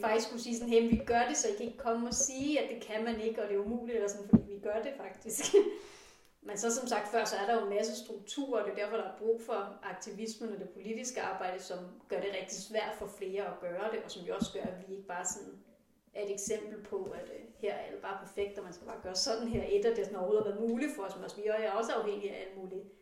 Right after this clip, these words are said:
strukturer, som ikke er mega fede, og dem ændrer vi jo ikke alene. Dem ændrer vi sammen med alle mulige andre.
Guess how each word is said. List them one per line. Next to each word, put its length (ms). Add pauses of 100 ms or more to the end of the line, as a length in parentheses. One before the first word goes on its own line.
(200)
strukturer, 560
som 140
ikke 160
er 140
mega 160 (140)
fede, 320
og 100
dem 140
ændrer 280
vi 60
jo 60
ikke 180
alene. 360 (760)
Dem 180
ændrer 240
vi 60
sammen 260
med 80
alle 140
mulige 260
andre. 400